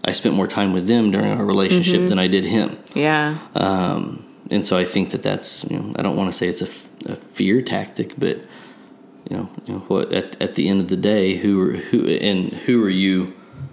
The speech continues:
Speaker 1: who are you gonna be more satisfied spending time with?
Speaker 2: Mm-hmm.
Speaker 1: Um, you know, who, who do you look forward to spending that time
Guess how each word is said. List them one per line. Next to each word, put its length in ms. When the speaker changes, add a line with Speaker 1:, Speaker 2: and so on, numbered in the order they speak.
Speaker 1:
who 160
are 40
you 160
gonna 200
be 80
more 160
satisfied 680
spending 300
time 260
with? 200
Speaker 2:
Mm-hmm. 460
Speaker 1:
Um, 580
you 120
know, 140
who, 300
who 200
do 120
you 300
look 340
forward 640
to 480
spending 480
that 180
time 440